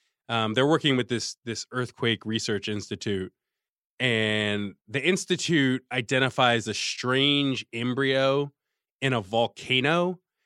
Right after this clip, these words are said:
and Fuyutsuki and, and Ritsuko show up to the scene, and they send a probe down. They figure out that the embryo is, in fact, an angel. And so at that point, nerve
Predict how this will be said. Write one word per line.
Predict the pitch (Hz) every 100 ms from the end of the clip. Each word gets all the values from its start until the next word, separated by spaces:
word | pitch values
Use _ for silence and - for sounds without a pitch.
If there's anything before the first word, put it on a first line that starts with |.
| _ _ -
and | 143 139 127 117
Fuyutsuki | 165 180 190 - 165 143 120
and, | 113 -
and | 127 117 107
Ritsuko | 139 139 - 131 117 107 101 95
show | - 131
up | 110
to | -
the | 110
scene, | - - 117 110 104 101 104 -
and | 113 107 104 92 _ _ _ _ -
they | 151
send | 226 226
a | 220
probe | 175 143 127
down. | 117 101 92 95 101 -
They | 117
figure | - 185 170 147
out | 135 135
that | 117 -
the | 120
embryo | 139 143 131 120 120
is, | 110
in | 113
fact, | - 113 120 -
an | 151
angel. | 98 92 90 98 139 _ _ _ _ _ -
And | 139
so | 156 139
at |
that | 202 190 -
point, | 175 143 120
nerve | 135 143 139 135 131 113